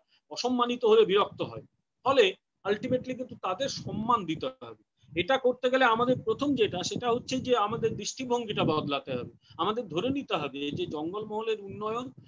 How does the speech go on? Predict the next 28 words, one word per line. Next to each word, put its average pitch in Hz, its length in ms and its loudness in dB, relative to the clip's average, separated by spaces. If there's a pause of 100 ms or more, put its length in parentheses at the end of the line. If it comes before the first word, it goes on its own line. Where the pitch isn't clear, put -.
(140)
পশ্চিমবাংলার 226 640 4
উন্নয়নেরই 208 600 2
একটা 180 220 2
অংশ। 139 420 -4 (300)
এই 185 140 6
উন্নয়নকে 214 600 0
কিন্তু 226 200 -8
আলাদাভাবে 202 520 2
দেখা 160 300 -2
যাবে 123 220 -4
না। - 160 -20
পশ্চিমবাংলার 233 520 -4
উন্নয়ন, 226 420 -2
জঙ্গলমহলের 220 640 -2
উন্নয়ন 226 280 -8
সমান 233 340 -4 (120)
তালে 185 220 -4
চলবে। - 360 -14 (320)
আসলে 220 300 -2
জঙ্গলমহল 202 520 -2 (460)
বা 214 240 0
রাঢ় 160 220 -2
বাংলা 190 240 -4
উন্নত 180 320 -4
হলে 220 200 0
পশ্চিমবাংলা 202 500 -6
উন্নত 151 300 -4
হবে 117 140 -16